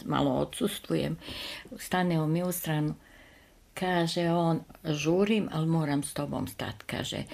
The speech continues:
"Ajde, gdje si?" Kaže, "Donesi mi, ovaj, imam prostor za par slika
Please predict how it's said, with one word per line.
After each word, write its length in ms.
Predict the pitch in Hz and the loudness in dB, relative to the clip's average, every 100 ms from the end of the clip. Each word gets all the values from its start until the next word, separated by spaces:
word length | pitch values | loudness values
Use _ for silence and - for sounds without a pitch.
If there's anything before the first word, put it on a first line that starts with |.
| - | -10
"Ajde, 300 | - 180 202 | 0 2 2
gdje 320 | 156 - 190 202 | 0 2 0 0
si?" 140 | - | -2
Kaže, 300 | 185 170 165 | -4 -2 -4
"Donesi 560 | 151 160 - 170 - 175 | -2 0 0 0 -2 -2
mi, 180 | 156 - - - - | -4 -6 -16 -18 -8
ovaj, 400 | - 151 147 - - | -4 -2 -2 -4 -4
imam 360 | 170 180 175 151 | -2 0 2 0
prostor 480 | - 160 170 196 170 | 0 -2 0 -2 -2
za 160 | 156 | -2
par 340 | 156 165 131 143 | -2 0 0 -2
slika 720 | - - 107 - - - 139 | -6 -4 -4 -8 -8 -6 -6